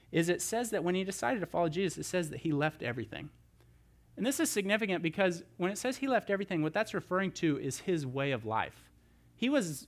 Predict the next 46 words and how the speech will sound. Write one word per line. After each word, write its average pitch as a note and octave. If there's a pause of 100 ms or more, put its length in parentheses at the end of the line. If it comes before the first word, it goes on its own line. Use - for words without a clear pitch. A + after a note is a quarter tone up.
(140)
involved D#3+
in F#3+
a -
corrupt E3
business. B3+
He A3
was D#3+
cheating A3
people. C3+
He C#3
was C#3+
taking G3
from G#2
them. F#2+ (680)
So G#3+
when F3
he B3
decides G3+
to -
follow F3+
Jesus, G#3
he A#3
leaves B3+
that. E2+ (440)
What F#3+
that A3
meant A3+
for F3
him E3
personally D#3
is B2
that C#4
was F3+
at C3+
great D3+
financial C#3+
cost. - (320)
I E3+
mean, G#3
it D4
cost -
him E3
a A#2+
lot G#2+
of C#3+
money A2+